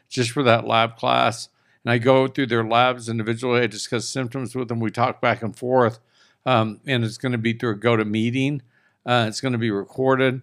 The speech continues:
Also, there'll be up to, I don't know how many. But we, we don't even know about the fifteen.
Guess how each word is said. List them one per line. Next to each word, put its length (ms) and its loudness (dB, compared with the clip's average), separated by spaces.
Also, 380 2
there'll 180 6
be 460 2
up 200 -4
to, 400 -2
I 80 -4
don't 120 -2
know 80 -4
how 200 -2
many. 300 -8
But 80 -8
we, 480 0
we 140 4
don't 120 4
even 140 0
know 100 4
about 220 0
the 80 -20
fifteen. 540 -4